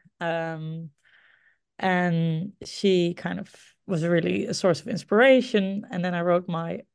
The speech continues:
master's dissertation about, uh, the Nicaraguan Revolution and its impact in the Netherlands. And that was really about kind of the solidarity activists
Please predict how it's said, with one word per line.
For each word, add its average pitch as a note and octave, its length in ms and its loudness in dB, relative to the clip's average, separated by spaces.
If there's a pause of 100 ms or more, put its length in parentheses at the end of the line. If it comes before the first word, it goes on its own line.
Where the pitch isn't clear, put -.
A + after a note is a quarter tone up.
(140)
master's A3+ 380 2
dissertation F3+ 800 0
about, E3 540 2 (220)
uh, - 300 -2
the E3+ 100 -4
Nicaraguan G#3+ 460 2
Revolution G#3 520 6
and F3+ 140 0
its F3+ 100 -6
impact F#3 400 -2
in F3 100 -2
the F3 60 -4
Netherlands. F3 680 -4 (920)
And F#3+ 160 2
that F#3+ 120 6
was F#3 240 0
really F3 180 -2
about E3 400 0
kind F3+ 140 -10
of E3+ 80 -12
the D#3+ 60 -12
solidarity F3 580 2
activists E3+ 800 -4